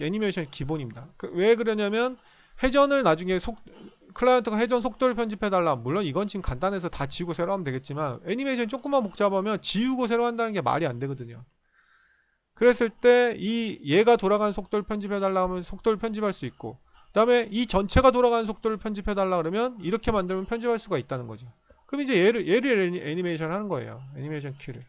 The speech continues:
아, 지금 이게 정확하게 축이,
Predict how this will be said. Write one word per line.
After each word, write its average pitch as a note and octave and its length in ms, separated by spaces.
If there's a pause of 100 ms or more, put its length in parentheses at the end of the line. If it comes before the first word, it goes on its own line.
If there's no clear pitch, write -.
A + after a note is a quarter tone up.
(4000)
아, C3+ 200
지금 F3+ 260
이게 F3+ 140
정확하게 G3 500
축이, A3 460